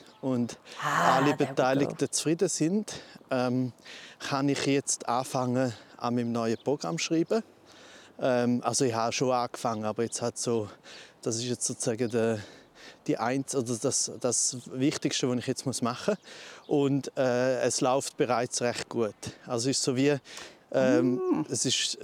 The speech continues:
Speaker 1: irgendwie, ich merke einmal immer, sobald ich kann, äh, alles wegtun und einfach nur ansitzen und schreiben, dass es dann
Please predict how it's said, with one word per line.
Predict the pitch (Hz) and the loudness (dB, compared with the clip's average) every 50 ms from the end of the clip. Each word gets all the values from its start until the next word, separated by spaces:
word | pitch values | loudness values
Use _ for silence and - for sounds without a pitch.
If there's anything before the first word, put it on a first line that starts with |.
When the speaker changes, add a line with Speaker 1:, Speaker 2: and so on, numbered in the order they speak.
| 123 - | -10 -2
Speaker 1:
irgendwie, | 170 147 143 143 135 143 139 135 131 131 120 117 - - - | 0 2 2 2 2 4 4 6 6 4 4 2 -2 -8 -6
ich | - 147 131 - | -4 -2 0 2
merke | 139 135 143 143 - - | 2 2 2 0 0 0
einmal | 147 139 135 | 2 2 2
immer, | 143 147 147 147 | 2 2 2 2
sobald | - - 123 - 131 123 135 139 135 | 2 0 0 2 2 2 2 2 2
ich | 143 - | 0 -2
kann, | 131 - - 143 127 127 127 131 - - - - - - - - - - - _ _ - 294 | -2 -2 0 0 2 2 0 -2 -4 -8 -16 -20 -20 -20 -20 -20 -20 -20 -20 _ _ -10 -4
äh, | - | 0
alles | 127 123 123 123 - - - 127 139 135 139 - - | 2 4 4 2 2 2 2 2 4 4 2 2 2
wegtun | 139 139 151 - - - - 156 151 156 151 151 131 - - - - | 2 2 2 0 -2 0 2 4 4 6 4 2 0 -4 -10 -18 -12
und | - - 143 131 123 135 | -4 -2 0 0 2 2
einfach | 135 123 - - - - - | 0 0 0 -2 -6 -4 -2
nur | 139 139 139 139 139 139 143 131 123 - - - - - - - - | 0 2 2 4 4 2 2 0 -4 -8 -16 -20 -20 -20 -20 -10 -4
ansitzen | - 120 123 143 143 131 - 151 135 - - - 139 | 0 2 2 2 2 2 2 0 0 0 0 -2 -2
und | 127 120 | 0 0
schreiben, | - - - 135 139 139 - 139 | -2 0 0 2 2 2 0 0
dass | 117 139 113 - - | 0 0 0 0 0
es | 127 - - - | -2 -2 -2 0
dann | - 123 127 120 120 123 120 | 0 2 2 2 2 0 -2